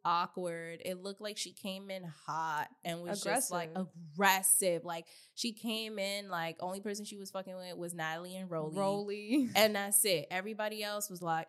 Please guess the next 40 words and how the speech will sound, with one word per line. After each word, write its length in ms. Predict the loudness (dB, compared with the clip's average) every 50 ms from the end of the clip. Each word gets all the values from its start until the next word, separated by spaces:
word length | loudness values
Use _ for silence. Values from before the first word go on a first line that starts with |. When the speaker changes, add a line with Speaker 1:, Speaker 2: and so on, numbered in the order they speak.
| -8
Speaker 1:
"Mm, 260 | -8 -6 -6 -6 -6 -10 -12 _ _ -8
mm, 280 | -6 -4 -4 -4 -6 -6 -10 _ -8
mm, 240 | -6 -4 -4 -4 -2
I 140 | -2 0 0
don't 100 | 0 -2
know 100 | -2 -4
you. 280 | -4 -4 -4 -6 -8 -8 -8
Mm." 240 | -8 -6 -6 -8 -10 -12 -14 -6 0
Like, 160 | 0 0 0
you 60 | 0
know 120 | 0 0 2
that 180 | 4 4 2 2
mean 300 | 2 0 0 0 0 0
bitches? 500 | -2 -4 -4 -2 -2 -2 -2 -2 -2 -2 -4 _ -2
When 140 | 0 2 4
they 120 | 4 4
don't 200 | 2 2 0 0
know 120 | -4 -4
nobody, 380 | -4 -4 0 0 0 0 0 -2
they 140 | -2 -2 -2
just 200 | 2 0 0 0
come 240 | 2 -2 -2 0 -2
in 120 | -4 -4
on, 160 | -4 -2 -2 0
like, 200 | 0 -2 -2 -4 _ -12
mean 480 | -10 -8 -6 -2 0 2 4 4 4 2
as 120 | 2 2
fuck 260 | 2 2 0 0 0
with 100 | -2 -2
a 40 | -2
screwed 240 | -2 -2 -2 -2 -4
up 160 | -4 -4 -4
face. 260 | -4 -2 0 0 0 -2
I 80 | -4
felt 200 | -2 -4 -4 -4 -4
like 180 | -8 -8 -2
that 180 | 0 0 0 0
was 180 | -2 -4 -6 -6
her 120 | -6 -6 -4
energy. 540 | -4 -6 -6 -6 -8 -10 -10 -10 -10 -12